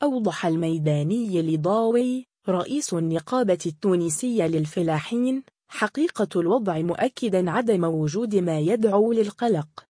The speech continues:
وشدد على ضرورة التمييز بين تساقط البرد وموجات الجليد والثلوج، إذ إن لكل منها تأثيرًا مختلفًا على المزروعات.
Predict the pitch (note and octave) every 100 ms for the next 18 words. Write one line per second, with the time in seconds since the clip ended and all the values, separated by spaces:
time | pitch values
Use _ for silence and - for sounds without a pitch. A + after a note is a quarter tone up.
0 | _ _ _ - F#3 - C4+ G#3+ F3+ F3
1 | D#3+ F#3 E3+ D#3+ D#3+ E3+ A3 C#4 F#3 -
2 | D#3 E3+ E3 F#3+ B3 F#3 F#3 G3 G3 F#3
3 | E3 - A#3 B3 - - E3 D#3 F#3 A3+
4 | F3 F#3+ D#3+ D#3 D#3 D3 F3 A#3+ - D#3
5 | D3+ D#3 A3 B3 F3+ D#3+ D#3 - D#3+ D#3
6 | D#3+ G3+ C#3+ B2 - _ _ G#3 D#3+ F#3
7 | E3+ D#3+ G3 - D4+ G#3 G#3+ B3 A3 A3
8 | G#3 F#3 - C4+ C4+ G#3 F3+ D#3+ - B3+
9 | B3+ - A3 G#3 G3 G#3+ G#3 G3+ F#3 G3+
10 | G#3+ G#3+ A#3 F3 D3+ -